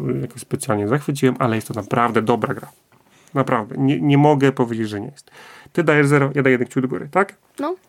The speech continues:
Speaker 1: Słuchajcie, zaprosiliśmy, y, by o, y, Akropolis, y, opowiedzieli, zaprosiliśmy rozegranych, czyli Agatę i Ma-, i Maćka.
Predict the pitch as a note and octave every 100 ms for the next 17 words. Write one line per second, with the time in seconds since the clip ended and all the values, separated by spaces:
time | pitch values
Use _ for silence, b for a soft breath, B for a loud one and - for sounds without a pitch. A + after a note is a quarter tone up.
0 | - - - - C3 A2+ A#2 B2+ B2 C3+
1 | B2+ C#3+ D3 - B2 B B B B B
2 | B - B2+ A#2 B2+ B2 C#3 A#2 A2+ A2+
3 | B2 A#2+ A2+ A2 A#2+ - C#3 B2 A#2 B2+
4 | A#2+ A2+ - B2+ C#3+ C#3 A#2+ A2+ A2 A2
5 | A2 A2 A2+ A2+ B2 A#2 A2+ G#2+ A#2+ A#2
6 | A2 G2 A#2+ - - A#2+ A2 G#2 A2 B2+
7 | G#2+ G2+ G#2+ D3 A#2 B2 E3 - C#3